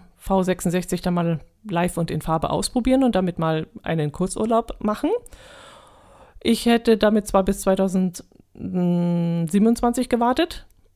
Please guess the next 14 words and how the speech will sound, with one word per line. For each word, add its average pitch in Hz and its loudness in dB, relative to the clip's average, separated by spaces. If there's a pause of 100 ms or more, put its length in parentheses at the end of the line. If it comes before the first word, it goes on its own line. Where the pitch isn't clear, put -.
(340)
nachdem 190 2
wir 240 4
den 233 2
Wohnwagen 240 2
verkauft 247 -4
hätten. 254 0 (760)
Aber 202 4
mein 202 4
Herz 196 2
allerliebster 190 0
meinte, 196 2
wir 208 0
müssen 214 2
ja, 185 0